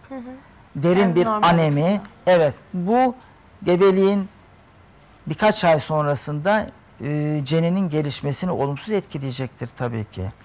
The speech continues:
Speaker 2: Ayrıca annenin yine söylemeyi unuttuk, kötü alışkanlıkları da yine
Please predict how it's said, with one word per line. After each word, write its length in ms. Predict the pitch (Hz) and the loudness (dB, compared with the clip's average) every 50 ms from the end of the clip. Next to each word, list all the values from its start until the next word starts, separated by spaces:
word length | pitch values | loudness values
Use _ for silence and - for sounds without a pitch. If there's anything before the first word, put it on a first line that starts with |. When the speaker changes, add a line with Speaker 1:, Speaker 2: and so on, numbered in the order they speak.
| - - - - - - | -20 -20 -20 -16 -4 0
Speaker 2:
Ayrıca 420 | - 170 180 175 180 165 196 160 | 2 4 4 2 2 0 2 2
annenin 480 | 107 170 170 175 175 180 180 185 180 180 | 2 2 2 2 0 0 -2 -2 -2 -2
yine 180 | 180 170 165 | -2 -4 -4
söylemeyi 460 | 147 - 160 156 156 160 156 160 170 | -6 -4 -4 -2 -2 -2 -4 -4 -4
unuttuk, 460 | 170 165 156 151 143 - - - 165 156 - - - - - _ - _ _ - - - - - _ _ _ - - _ _ | -4 -4 -4 -6 -8 -8 -8 -8 -8 -8 -10 -16 -20 -20 -20 _ -20 _ _ -20 -20 -20 -20 -20 _ _ _ -20 -20 _ _
kötü 220 | - 147 147 - 175 | -8 -8 -2 0 2
alışkanlıkları 920 | 170 165 151 123 - - 143 143 147 147 135 - - 143 147 151 160 139 | 2 2 0 -2 -6 -6 -4 -4 -4 -4 -6 -6 -4 -4 -2 -2 -2 -2
da 200 | 143 139 135 - - - - - - _ _ | -2 -2 -2 -4 -6 -14 -20 -20 -20 _ _
yine 320 | - 147 143 143 151 151 | -6 -2 -2 0 0 -2